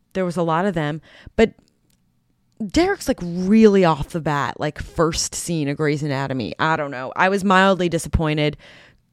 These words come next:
Great that we got to see Izzy Daniels, but I wanted more. It's fine, though. It's fine.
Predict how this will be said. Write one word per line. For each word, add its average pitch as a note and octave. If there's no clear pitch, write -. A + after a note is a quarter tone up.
Great F#3
that F#3
we F3
got E3+
to -
see F3
Izzy F3
Daniels, E3+
but C3
I D3
wanted D3
more. E3
It's -
fine, C3
though. C#3
It's -
fine. D#3